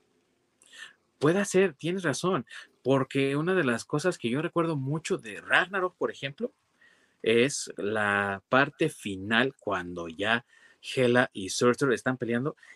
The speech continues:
y por su pelea destruyen Asgard y tú ves a Thor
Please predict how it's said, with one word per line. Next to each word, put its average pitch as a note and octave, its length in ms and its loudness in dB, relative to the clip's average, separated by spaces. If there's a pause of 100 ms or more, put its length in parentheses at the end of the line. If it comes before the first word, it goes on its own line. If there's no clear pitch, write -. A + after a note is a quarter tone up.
y B2+ 120 0
por C#3 240 4
su C3+ 160 -2
pelea C3 400 4
destruyen A#2+ 640 -4
Asgard C#3 440 -4 (540)
y G2+ 320 -6
tú C3 160 0
ves C3+ 240 0
a G2 100 -8
Thor A#2 480 0